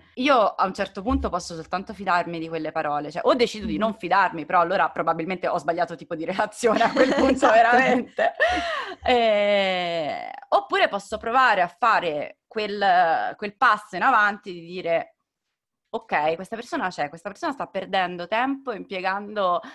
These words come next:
Speaker 1: eh, energie per rassicurarmi e per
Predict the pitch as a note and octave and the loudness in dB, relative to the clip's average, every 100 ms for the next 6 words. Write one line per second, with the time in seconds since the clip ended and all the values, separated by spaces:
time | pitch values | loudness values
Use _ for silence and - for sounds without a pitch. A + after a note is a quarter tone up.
0 | - - G#3+ G3+ G#3+ G#3 A3 G3+ G#3+ D#4 | -20 -4 0 0 0 -2 -4 -6 0 0
1 | G#3+ F#3 F3+ - F3+ F#3 G#3+ B3 B3+ A3+ | 0 -4 -4 -8 -14 -2 2 2 0 -8
2 | G3 - F#3 _ F#3 F3+ F#3 E3+ B2+ | -8 -10 -12 _ -8 -6 -2 -2 -2